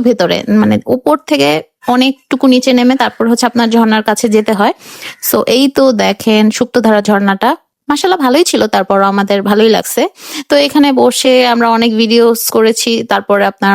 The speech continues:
অনেক ছবি তুলেছি, আর এটাতে হালকা পাতলা একটু গোসল করেছিলাম, কারণ এটা আমরা সকাল সকাল যাওয়াতে অনেকটাই ফাঁকা পাইছি। Then এখান থেকে উঠে আসার পর ভাই আর এনার্জি ছিল না যে হাঁটবো বা কিছু, তো আমরা রেস্ট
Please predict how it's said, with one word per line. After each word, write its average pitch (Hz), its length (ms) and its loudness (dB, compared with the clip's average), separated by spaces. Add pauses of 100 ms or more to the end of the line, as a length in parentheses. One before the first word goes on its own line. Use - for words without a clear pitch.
(100)
অনেক 214 200 0
ছবি 269 160 0
তুলেছি, 262 420 0 (180)
আর 196 120 -6
এটাতে 277 280 -2 (100)
হালকা 240 180 -4
পাতলা 220 220 -4
একটু 233 120 -4
গোসল 220 340 0
করেছিলাম, 226 400 -2 (500)
কারণ 214 240 0
এটা 214 140 -6
আমরা 220 140 -4 (100)
সকাল 254 240 -2
সকাল 359 220 -2
যাওয়াতে 214 220 0
অনেকটাই 262 400 0
ফাঁকা 196 260 -2
পাইছি। - 280 -6 (180)
Then 214 260 0
এখান - 140 -2
থেকে 262 160 2 (140)
উঠে 370 180 0 (120)
আসার 277 240 -2
পর 220 100 0 (100)
ভাই 220 220 2
আর 202 140 0
এনার্জি 233 300 2
ছিল 262 140 0
না 240 160 0
যে 220 100 -2 (200)
হাঁটবো 214 380 -2
বা 214 200 0
কিছু, 220 240 -2 (580)
তো - 60 -4
আমরা 233 260 0
রেস্ট 240 260 -2